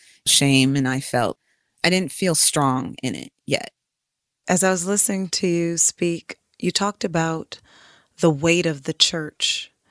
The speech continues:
Speaker 2: What was that weight that made you drift, not just from the church, but eventually you made the decision to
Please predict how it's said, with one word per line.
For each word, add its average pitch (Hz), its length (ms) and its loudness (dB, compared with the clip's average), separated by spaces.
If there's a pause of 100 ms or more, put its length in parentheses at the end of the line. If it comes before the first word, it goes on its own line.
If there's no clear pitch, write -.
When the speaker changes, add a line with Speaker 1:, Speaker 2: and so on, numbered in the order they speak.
(460)
Speaker 2:
What 180 360 4
was 185 260 0
that 165 220 -4
weight 151 720 -4 (420)
that 170 180 2
made 165 320 -2
you 156 80 -6
drift, - 480 -2 (360)
not 170 280 2
just 160 160 -4
from 156 180 -8
the 151 80 -10
church, - 400 -4
but 160 200 -6
eventually 156 560 -4
you 151 120 -4
made 151 260 -4
the 156 100 -2
decision 151 580 -2
to 147 420 -6